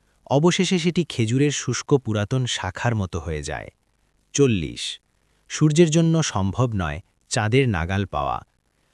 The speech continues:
আর রাতের জন্য সম্ভব নয় দিনকে অতিক্রম করা, আর প্রত্যেকেই কক্ষপথে ভেসে বেড়ায়। একচল্লিশ,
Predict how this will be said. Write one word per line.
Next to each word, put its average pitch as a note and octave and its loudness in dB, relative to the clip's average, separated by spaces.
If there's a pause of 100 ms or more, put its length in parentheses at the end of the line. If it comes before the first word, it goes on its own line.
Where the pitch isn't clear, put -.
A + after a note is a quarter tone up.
(140)
আর B2 0
রাতের G#2+ 0
জন্য D#3 2
সম্ভব G#2+ -2
নয় F2+ -2 (320)
দিনকে C#3+ 2
অতিক্রম A2 -2
করা, D2 -6 (640)
আর G2+ -2
প্রত্যেকেই G2+ -2 (360)
কক্ষপথে - -2
ভেসে A2 -2
বেড়ায়। B1 -2 (600)
একচল্লিশ, E2 -2